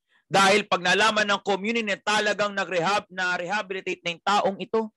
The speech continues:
sigurado tatanggapin na yan ng community. Matatanggal na yung masamang stigma na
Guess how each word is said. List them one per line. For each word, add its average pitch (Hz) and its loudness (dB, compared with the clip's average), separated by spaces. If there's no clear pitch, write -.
sigurado 208 0
tatanggapin 214 -4
na 160 -8
yan 160 -6
ng 160 -20
community. 135 -12
Matatanggal 220 2
na 226 0
yung 214 -8
masamang 220 0
stigma 247 -2
na 214 4